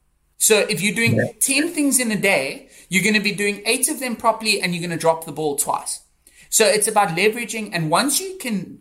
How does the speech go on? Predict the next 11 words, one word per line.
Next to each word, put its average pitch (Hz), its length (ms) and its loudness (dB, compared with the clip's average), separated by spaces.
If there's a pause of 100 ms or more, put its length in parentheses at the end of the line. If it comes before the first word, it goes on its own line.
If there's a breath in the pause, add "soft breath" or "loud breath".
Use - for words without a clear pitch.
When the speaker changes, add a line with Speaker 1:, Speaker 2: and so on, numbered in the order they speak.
(140)
Speaker 1:
learn 180 640 2
the 170 100 -6
power 214 400 4
of 156 220 -2
leveraging, 180 720 -2 (400 soft breath)
you 185 200 2
can, 202 300 2
you 185 160 0
set 202 300 2
yourself 151 420 -2
free. - 220 -16